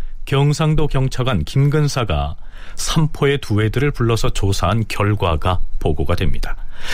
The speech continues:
자, 우선 김근사가 중종에게 보고한 장계는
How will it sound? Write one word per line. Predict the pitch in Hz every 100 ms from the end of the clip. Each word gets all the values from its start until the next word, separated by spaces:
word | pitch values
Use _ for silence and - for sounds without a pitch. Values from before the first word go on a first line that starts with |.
| -
자, | - 113
우선 | 104 85 135 156 -
김근사가 | 143 156 160 165 160 151 147 117 -
중종에게 | - 143 156 156 165 156 151
보고한 | 143 131 127 123
장계는 | 120 95 87 85 104 113